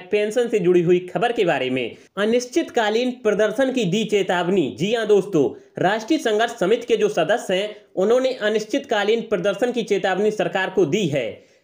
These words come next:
कानपुर ईपीएस नाइंटी फ़ाइव राष्ट्रीय संघर्ष समिति की सभा बुधवार को रावतपुर बस स्टैंड पर हुई। इसमें न्यूनतम पेंशन पचहत्तर सौ रुपये और महंगाई भत्ता के साथ चिकित्सा सुविधा अब तक न देने पर रोष जताया।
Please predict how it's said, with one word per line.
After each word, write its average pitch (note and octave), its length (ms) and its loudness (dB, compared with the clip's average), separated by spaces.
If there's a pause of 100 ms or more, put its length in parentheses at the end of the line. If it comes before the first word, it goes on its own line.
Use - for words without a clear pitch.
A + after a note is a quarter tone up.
(140)
कानपुर B3+ 640 2
ईपीएस G#3 480 -2
नाइंटी F#3 380 -2
फ़ाइव E3 260 -2
राष्ट्रीय F3 400 -2
संघर्ष F#3+ 380 -2
समिति F3+ 240 0
की F3 100 -2
सभा F3+ 360 -2 (400)
बुधवार A#3+ 500 0
को G#3+ 180 2
रावतपुर F#3 480 0
बस F#3 240 -2
स्टैंड F3 340 -2
पर D#3 240 -2
हुई। F3+ 380 0 (320)
इसमें G3+ 320 0
न्यूनतम F#3+ 440 2
पेंशन F#3 500 -2
पचहत्तर F3+ 420 -2
सौ B3+ 140 0
रुपये E3 420 -2 (200)
और D#3+ 220 2
महंगाई E3 360 0
भत्ता F3+ 280 -2
के F3 140 -2
साथ D#3+ 300 -2
चिकित्सा - 440 -4
सुविधा D#3+ 420 -2 (320)
अब F3+ 220 -4
तक G#3+ 140 -2
न F#3 220 2
देने F3 260 0
पर F3 180 0
रोष E3 280 0
जताया। D#3 500 -2